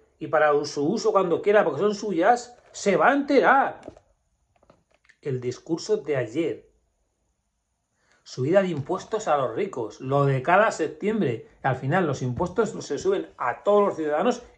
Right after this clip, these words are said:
y yo lo explicaré. Yo explicaré todas las medidas que se produzcan en materia fiscal. Otra cosa, por ejemplo, es Navarra. Navarra, tenemos los fueros, hay una presión fiscal alta,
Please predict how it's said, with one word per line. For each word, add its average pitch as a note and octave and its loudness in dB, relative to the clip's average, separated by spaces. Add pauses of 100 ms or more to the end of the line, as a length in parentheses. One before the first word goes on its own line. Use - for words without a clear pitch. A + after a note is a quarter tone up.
y - -6
yo D3+ 2
lo F3 4
explicaré. E3+ -2 (800)
Yo C#3 -2
explicaré D#3+ 0
todas C#3+ 2
las B2+ 0
medidas E3 0 (340)
que C#3 -6
se B2+ -6
produzcan C#3 -6 (340)
en C#3+ -10
materia C3+ -4
fiscal. F#3+ -4 (1900)
Otra C#3 -6
cosa, D3 -2
por D#3 -2
ejemplo, F3+ -6
es E3 -10
Navarra. D3 0 (140)
Navarra, B2+ -2 (680)
tenemos B2 -10
los C3 -6
fueros, G#3+ 2 (580)
hay C#3+ -2
una C#3 -4
presión C#3 -6
fiscal C#3+ -4 (520)
alta, F#3+ -2